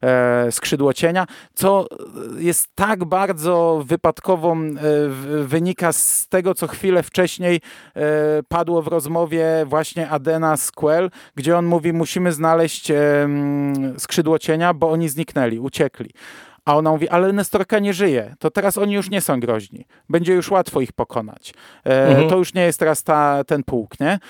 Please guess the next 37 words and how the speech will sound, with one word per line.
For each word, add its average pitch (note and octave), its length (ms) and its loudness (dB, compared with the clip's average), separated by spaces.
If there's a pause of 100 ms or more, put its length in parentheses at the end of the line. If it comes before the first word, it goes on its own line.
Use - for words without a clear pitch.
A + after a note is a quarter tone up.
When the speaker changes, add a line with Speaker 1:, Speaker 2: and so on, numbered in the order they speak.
(200)
Speaker 1:
No D4 160 2
i E4 160 0
właśnie A#3+ 340 0
przechodzimy E3+ 420 -2
do D#3 80 0
następnego D#3 480 0
rozdziału. D3 580 2 (640)
Jeden D#3 440 0
pionek D3 320 2
został C#3+ 280 0
zmieciony D#3+ 640 2
z - 80 -6
planszy, E3+ 440 2
musi D3 280 -4
pojawić C3+ 380 0
się - 140 -4
następny. D3 640 -2 (280)
To C#3+ 120 2
musi D#3 280 2
być C#3+ 240 -2
nadal C#3 480 2
to D3 200 -4
skrzydło D3 560 0
cienia C3+ 360 0
trudne C3+ 420 0
do A#2+ 120 0
pokonania, C3+ 640 0
więc A#2+ 260 -6
teraz C3 480 2 (320)
za B2+ 220 2
sterami B2 500 0
będzie A#2 300 -2
stał A#2 440 0
Kaize, C#3+ 460 0
co G#3 200 -2
jest G3+ 440 -2 (400)
A, C4 320 4